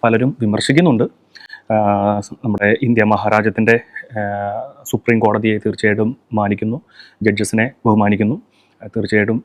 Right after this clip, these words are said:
വിധിയെ അംഗീകരിക്കുന്നു. ആ, അതേസമയം, ആ, അതുപോലെ തന്നെ, ആ, ഇന്ത്യൻ മിലിറ്ററിക്ക്, ആ, അതിൻ്റേതായ സർവ്വബഹുമാന-, ബഹുമാനവും കൊടുക്കുന്നു. തീർച്ചയായിട്ടും military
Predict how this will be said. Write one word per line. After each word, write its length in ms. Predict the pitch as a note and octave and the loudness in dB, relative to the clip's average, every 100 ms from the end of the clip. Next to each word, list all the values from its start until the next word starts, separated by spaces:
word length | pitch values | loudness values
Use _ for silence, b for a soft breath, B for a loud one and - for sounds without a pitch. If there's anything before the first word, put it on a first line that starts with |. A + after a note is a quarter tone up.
| - | -2
വിധിയെ 360 | G#2+ G#2+ A#2 - - | 0 4 2 0 -4
അംഗീകരിക്കുന്നു. 560 | G#2+ A#2 A#2 A2 A2 A#3 _ _ B B - | 0 2 4 2 0 -6 _ _ B B -4
ആ, 40 | A2+ G#2+ G#2+ G#2 G#2 A2+ A#2 - | -2 0 0 0 0 -4 -4 0
അതേസമയം, 500 | A2+ A#2 B2+ D#3+ - - - | 2 2 -2 -4 -10 -12 -4
ആ, 160 | A#2 A#2+ | -2 0
അതുപോലെ 380 | A2+ A2+ A#2+ | 2 4 6
തന്നെ, 220 | A#2 B2 G3+ - _ _ A#2+ A2 | 4 4 0 -10 _ _ -2 2
ആ, 200 | G#2+ G#2 | 2 2
ഇന്ത്യൻ 340 | B2 A2+ A#2+ | 2 2 4
മിലിറ്ററിക്ക്, 840 | A2 G#2 - A2 A2 G#2+ - _ | 4 2 0 0 2 -2 -4 _
ആ, 20 | G2+ G2 G2 | -6 -4 -4
അതിൻ്റേതായ 600 | A2 G#2 G#2 G#2 G#2 G#2+ - B B B | -4 -2 2 2 2 0 -4 B B B
സർവ്വബഹുമാന-, 560 | - A2 G#2+ G#2+ A2 G#2+ | -6 0 0 2 0 0
ബഹുമാനവും 420 | A2 G#2+ G#2 G#2+ | 0 4 4 4
കൊടുക്കുന്നു. 360 | A2 A2 G#2 G2+ | 2 0 -2 -6
തീർച്ചയായിട്ടും 460 | - - G#2 G2 | -8 -6 -6 -4
military 340 | G2+ G2+ - | -4 -4 -4